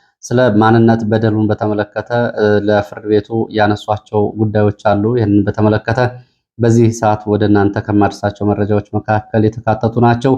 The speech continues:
የተከታተላችሁ አብራችሁ እንድትቆዩ ነው በአክብሮት የምጋብዛችሁ። እ፣ ከዚህ በላይ አማራ ሊዋረድ አይገባውም፣ ይበቃል ብሏል። እ፣ የዮሐንስ ቦያለው በፍርድ ቤት ተገኝቶ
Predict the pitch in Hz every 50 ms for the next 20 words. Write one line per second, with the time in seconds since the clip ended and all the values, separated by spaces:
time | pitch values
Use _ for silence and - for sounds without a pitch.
0 | 135 - _ _ _ _ _ _ - 113 - 120 127 139 135 - 147 139 135 -
1 | - - 135 139 135 135 - 135 127 135 - - 127 123 123 120 120 113 113 -
2 | - 110 104 110 110 - 110 107 - 113 110 110 104 110 104 107 - 104 110 110
3 | 104 - _ - 117 113 110 - - 113 110 107 104 101 - - 107 104 107 117
4 | 117 113 110 110 110 107 104 107 107 104 107 101 104 104 104 104 104 101 104 107
5 | 104 101 101 101 101 101 - 110 107 101 104 117 117 117 117 117 - _ _ _
6 | _ _ _ _ - 117 113 117 117 113 117 117 117 107 101 104 101 95 92 92
7 | - - 107 107 104 101 104 107 107 104 98 98 98 95 92 95 107 117 113 -
8 | - _ - - 98 98 98 104 110 107 104 104 101 101 - - - 110 101 107
9 | 104 98 98 101 113 117 131 131 - - 107 - - - 104 104 101 98 - -
10 | 107 101 107 107 104 101 -